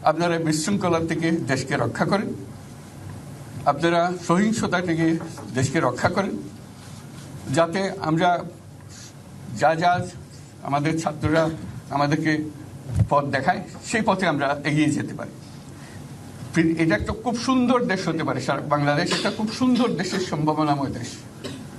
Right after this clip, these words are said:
কাজে এই সম্ভাবনাগুলোকে আমরা নষ্ট করে দিয়েছি।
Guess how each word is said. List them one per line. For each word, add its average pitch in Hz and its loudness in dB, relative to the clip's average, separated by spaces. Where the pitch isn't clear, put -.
কাজে 156 4
এই 175 4
সম্ভাবনাগুলোকে 185 2
আমরা 185 2
নষ্ট 208 0
করে 175 2
দিয়েছি। 123 -2